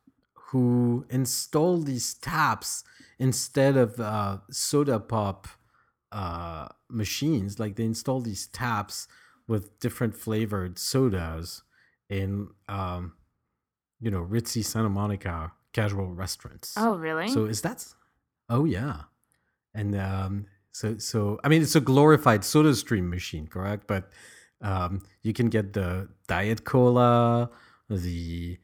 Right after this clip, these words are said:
Speaker 1: uh, lime and lemon soda, and it's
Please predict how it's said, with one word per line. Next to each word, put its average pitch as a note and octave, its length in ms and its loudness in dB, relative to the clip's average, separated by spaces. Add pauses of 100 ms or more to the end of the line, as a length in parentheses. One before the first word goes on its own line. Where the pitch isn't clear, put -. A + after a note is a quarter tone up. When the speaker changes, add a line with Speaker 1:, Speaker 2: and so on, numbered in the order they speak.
(280)
Speaker 1:
uh, D#2 420 -4
lime G#2+ 640 0
and G#2 260 0
lemon G#2 560 0
soda, G#2 1080 2
and F2+ 520 -6
it's - 460 -10